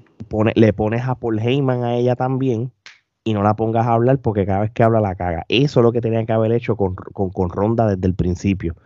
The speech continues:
Cuando tú la viste que está saliendo viernes tras viernes hablando mierda y no sabe expresarse como hacer promos, entonces le pones a China Baszler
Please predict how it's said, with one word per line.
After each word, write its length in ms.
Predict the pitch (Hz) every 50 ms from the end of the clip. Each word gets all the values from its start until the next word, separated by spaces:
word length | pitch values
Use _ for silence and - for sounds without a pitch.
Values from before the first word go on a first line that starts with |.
| _ - - - - _ _ _ _ _ _
Cuando 300 | - 110 113 110 110 113
tú 140 | 107 127 139
la 100 | 147 151
viste 260 | 160 160 - - 165
que 60 | 156
está 200 | 156 - - 147
saliendo 460 | 135 151 147 147 147 147 147 139 131 123
viernes 380 | 120 120 127 135 139 139 139 -
tras 240 | - 139 131 117
viernes 300 | 113 120 123 123 117 104
hablando 420 | 98 95 95 107 117 120 127 135 123
mierda 360 | 120 120 123 127 127 120 110
y 40 | 101
no 120 | 101 107
sabe 440 | 107 - 127 120 127 127 127 127 123 - - - - _ - -
expresarse 1080 | - 110 98 98 98 - 104 98 92 92 - 107 117 127 - - 127 120 117 117 113 110
como 480 | - - 107 107 107 104 104 98 98
hacer 300 | 101 95 95 101 113 113
promos, 500 | 113 - 123 117 120 123 117 107 101 95
entonces 280 | 98 92 - 101 98 123
le 80 | 117 117
pones 220 | 120 117 113 113
a 100 | 117 113
China 380 | 110 - 120 110 110 110 101 101
Baszler 500 | 104 110 120 117 113 117 107 95 92 90